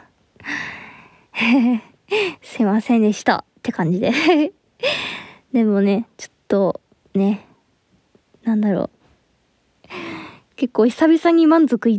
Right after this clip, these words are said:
のいくオナニーができたなっていうのもありますし、まあ、結果オーライかなって感じで。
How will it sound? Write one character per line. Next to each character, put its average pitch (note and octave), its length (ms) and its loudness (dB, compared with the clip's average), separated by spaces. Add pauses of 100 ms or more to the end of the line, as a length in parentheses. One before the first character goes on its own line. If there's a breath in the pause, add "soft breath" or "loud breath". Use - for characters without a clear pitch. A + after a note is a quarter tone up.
(100)
の G#3+ 140 2
い G#3+ 80 0
く G#3+ 260 2
オ A3 60 2
ナ A#3 120 2
ニ G#3+ 160 2
ー - 20 0
が F#3+ 100 0
で G#3 120 0
き - 80 -16
た F#3+ 120 0
な F#3+ 140 2
っ - 40 -8
て - 200 -8
い F3 60 0
う F3+ 40 0
の F#3 60 0
も F3+ 120 -2
あ F3+ 40 0
り G3 120 0
ま G3 160 0
す - 220 -14
し、 F3 200 -2 (220)
ま F#3 80 -2
あ、 - 20 -4
結 - 220 -8
果 F#3+ 160 2
オ G3 80 4
ー - 20 2
ラ - 80 0
イ - 80 -6
か - 140 -4
な G3+ 80 2
っ - 20 -4
て - 240 -8
感 F#3 220 -2
じ G3+ 100 0
で。 C#4+ 120 4